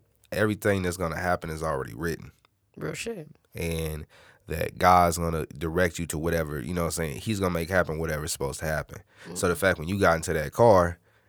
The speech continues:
Speaker 1: Eddie's in that car.
Speaker 2: I already knew what time it
Speaker 1: it was.
Speaker 2: was.
Speaker 1: It was, it was meant to be.
Speaker 2: I already knew what time it was. 'Cause at the first, 'cause I had went to the person directly, like, "Shit, I wanna hang out with you." And she was like, "Well, you're really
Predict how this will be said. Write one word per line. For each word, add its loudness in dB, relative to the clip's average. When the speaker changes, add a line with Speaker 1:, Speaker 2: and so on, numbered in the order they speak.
Speaker 1:
Eddie's 2
in 0
that -2
car. 8
Speaker 2:
I 12
already 12
knew 2
what 4
time 10
it 6
Speaker 1:
it 6
was. 4
Speaker 2:
was. 6
Speaker 1:
It 6
was, 2
it -2
was 0
meant 0
to -8
be. -2
Speaker 2:
I 6
already 6
knew 4
what 2
time 4
it -2
was. 2
'Cause 6
at 4
the -4
first, 6
'cause 4
I 10
had 10
went 6
to 2
the 0
person 8
directly, 4
like, 2
"Shit, 4
I 6
wanna -6
hang 4
out 8
with -4
you." 2
And 2
she -8
was -6
like, 0
"Well, -4
you're -8
really -10